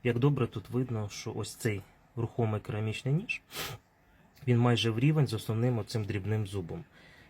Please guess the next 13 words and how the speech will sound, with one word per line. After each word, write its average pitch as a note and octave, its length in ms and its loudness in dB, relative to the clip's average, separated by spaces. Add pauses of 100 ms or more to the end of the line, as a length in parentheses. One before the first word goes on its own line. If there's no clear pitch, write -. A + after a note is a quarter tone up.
(260)
Перевага, A#2 480 6
що G#2 200 -2
зуб G2+ 200 -4
дрібний D#3+ 480 2 (520)
і D#3 180 0 (640)
конструкція B2+ 640 0
майже G#2 320 0
в F#2 100 -6
рівень. F#2+ 340 -2 (1080)
Далі. G2+ 240 0 (1040)
Тример C3+ 320 8
має A2 340 2
дисплей. A2+ 420 0